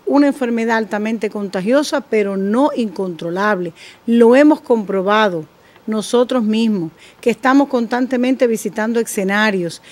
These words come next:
que nos estamos exponiendo, que hemos estado cerca de personas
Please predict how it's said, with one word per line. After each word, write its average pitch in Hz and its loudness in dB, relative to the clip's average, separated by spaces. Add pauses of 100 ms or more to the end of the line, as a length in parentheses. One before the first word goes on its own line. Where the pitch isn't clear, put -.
(180)
que 240 4
nos 226 0
estamos 254 -2
exponiendo, 220 -2
que 233 4
hemos 269 4
estado 254 2
cerca 254 0
de 208 0
personas 190 -2